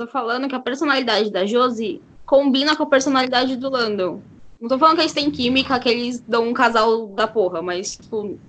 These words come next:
mas a personalidade deles combinam.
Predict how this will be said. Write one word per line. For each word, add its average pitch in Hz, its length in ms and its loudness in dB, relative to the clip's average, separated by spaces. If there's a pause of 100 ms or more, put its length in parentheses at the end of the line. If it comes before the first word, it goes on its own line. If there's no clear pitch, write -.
(240)
mas 220 220 2
a 226 80 0
personalidade 277 840 2
deles 226 280 -4
combinam. 302 580 -4